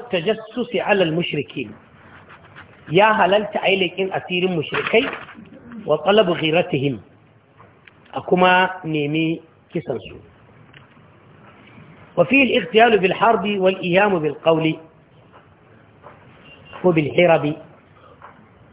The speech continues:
Kashe mutum da mashi da kuma al iyamu bil qawl. Yin magana ba ita kake nufi ko, wato,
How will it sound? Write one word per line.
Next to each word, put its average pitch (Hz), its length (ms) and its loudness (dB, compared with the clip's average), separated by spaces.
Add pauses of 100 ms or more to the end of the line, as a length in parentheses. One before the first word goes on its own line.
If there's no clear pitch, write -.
(760)
Kashe 208 280 2
mutum 226 400 0 (880)
da 151 400 4 (100)
mashi 208 500 0 (1300)
da 175 120 2
kuma 262 240 2
al 220 120 2
iyamu 240 400 4
bil 214 220 4
qawl. 285 300 0 (800)
Yin 240 300 2
magana 233 500 4
ba 208 180 4
ita 233 140 -4
kake 220 280 -2
nufi 170 280 -2
ko, 240 280 -2 (380)
wato, 190 540 0